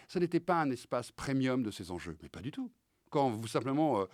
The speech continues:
vous traversez une rue, vous levez les yeux, ou votre enfant peut vous poser la question, quand vous rentrez, euh, faire votre yoga dans une salle, cette salle, elle a un nom, tout ça a un signif-, alors bien sûr, c'est banal.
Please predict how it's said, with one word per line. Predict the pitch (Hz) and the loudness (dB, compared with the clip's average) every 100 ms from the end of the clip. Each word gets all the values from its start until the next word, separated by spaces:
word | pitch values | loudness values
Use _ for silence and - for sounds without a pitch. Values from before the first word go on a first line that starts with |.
| - | -12
vous | - | -12
traversez | 120 156 135 - 127 | -2 0 0 -2 -2
une | 113 | 0
rue, | 165 | 0
vous | 233 120 | -2 -2
levez | 120 117 | -2 0
les | 110 101 | 0 -2
yeux, | 156 | -2
ou | 226 | -2
votre | 120 113 | -4 -4
enfant | 135 - | -6 -6
peut | 127 | -6
vous | 110 110 | -8 -6
poser | 131 120 | -4 -2
la | 113 | -2
question, | - 107 - 220 | -4 -8 -8 -4
quand | 139 | -4
vous | 117 | -4
rentrez, | 120 151 - 160 156 | -4 -4 -2 -2 2
euh, | 113 107 - | 0 -2 -14
faire | - 151 | -6 -2
votre | 123 131 143 | 0 0 0
yoga | 127 151 156 | 2 2 2
dans | 156 120 | 0 0
une | 123 | -4
salle, | - 151 139 | -2 -2 0
cette | - 113 | -4 -4
salle, | 160 135 | -2 0
elle | 110 | 0
a | 110 | 0
un | |
nom, | 113 202 233 - - - | 0 0 -4 -10 -16 -10
tout | 170 | -8
ça | - 220 | -4 -2
a | |
un | 175 180 | -2 -4
signif-, | - 185 185 - _ | -4 -8 -8 -12 _
alors | 202 170 | -8 -8
bien | 220 | -8
sûr, | 226 269 | -10 -10
c'est | - 190 | -8 -4
banal. | 175 185 180 147 117 | -2 -2 -4 -6 -10